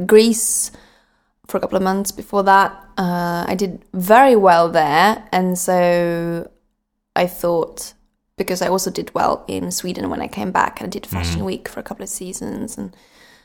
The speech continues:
Speaker 1: a few magazines and some campaigns. I thought, you know, I'm on a roll. I'm,
Speaker 2: Fashion
Speaker 1: I've
Speaker 2: Week, is that runway and stuff?
Speaker 1: Th-, yeah, that's a catwalk,
Speaker 2: Mm.
Speaker 1: um, uh, for different designer houses.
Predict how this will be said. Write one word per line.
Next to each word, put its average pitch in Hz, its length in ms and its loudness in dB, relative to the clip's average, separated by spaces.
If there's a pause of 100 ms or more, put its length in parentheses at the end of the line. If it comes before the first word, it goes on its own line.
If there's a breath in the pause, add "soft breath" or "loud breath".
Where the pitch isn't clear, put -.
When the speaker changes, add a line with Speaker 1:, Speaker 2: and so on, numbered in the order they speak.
(120 soft breath)
Speaker 1:
a - 60 -20
few 208 180 -4
magazines 202 840 2
and 190 100 -4
some 190 160 -6
campaigns. 196 720 0
I 185 100 0
thought, 185 240 2
you 262 100 4
know, 277 200 6
I'm 233 100 6
on 233 80 6
a 240 80 6
roll. 214 460 8
I'm, 185 240 0
Speaker 2:
Fashion 117 380 4
Speaker 1:
I've 117 60 4
Speaker 2:
Week, 123 160 4
is 113 100 4
that 123 120 8
runway 123 540 2
and 131 300 -6
stuff? - 160 -2
Speaker 1:
Th-, 240 120 2
yeah, 202 160 6
that's - 360 -2
a 180 120 -4
catwalk, 202 600 -8
Speaker 2:
Mm. 190 260 -2
Speaker 1:
um, 196 540 -4 (280)
uh, - 140 -10
for 196 680 -4 (380)
different - 360 -8
designer 208 360 -6
houses. 190 440 -10